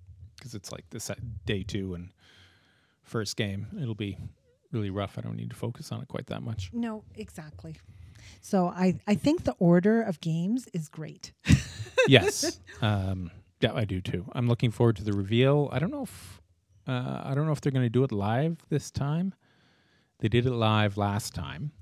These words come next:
Speaker 1: Uh, I don't know if they're still doing that. And I don't know if I'd even go, to be honest. Um, I don't think that I got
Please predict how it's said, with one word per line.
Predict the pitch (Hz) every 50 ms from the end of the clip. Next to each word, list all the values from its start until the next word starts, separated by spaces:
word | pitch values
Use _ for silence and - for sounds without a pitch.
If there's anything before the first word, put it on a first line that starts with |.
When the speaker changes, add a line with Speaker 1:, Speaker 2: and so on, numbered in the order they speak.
| - _ _ - _ _ -
Speaker 1:
Uh, | 98
I | 92 95
don't | 107 110 113
know | 110
if | 101 -
they're | - 101
still | - - 107 98 92
doing | 101 98 98 95
that. | 92 92 98 -
And | - 180 214 330
I | 403
don't | 440 480 466 403 285
know | 190
if | 139 - -
I'd | 123 104
even | 107 104 98 95
go, | 92 101 101 98
to | 92
be | 82 80 80
honest. | 80 101 143 139 - - - - _ _ _ _ _ _ _ _ _ _ _ _ _ _
Um, | 131 123 123 127 131 131 131 131 127 117 - - - - - _ _ _ _ _ _ _ - _ _ _ _ _ _ _ _ _ _ _ _ _ _ _ _ _ _ _ _ _
I | - 135
don't | 156 180 196 208
think | - - 143 135 127 -
that | - 113
I | 113 107
got | 104 98 104 98 101 -